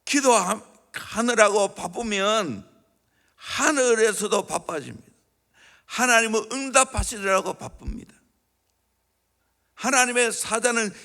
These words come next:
심부름한다고 바쁩니다. 마귀는 방해한다고 바쁩니다.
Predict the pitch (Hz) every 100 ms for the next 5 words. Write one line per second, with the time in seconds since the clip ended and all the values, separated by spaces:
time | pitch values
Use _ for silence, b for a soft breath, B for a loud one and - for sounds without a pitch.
0 | B - - - 294 294 285 269 247 240
1 | 208 196 185 180 - - 120 135 - -
2 | _ _ _ _ _ _ b b b b
3 | 131 175 254 262 254 190 196 269 277 254
4 | 202 196 180 170 139 - 110 107 - -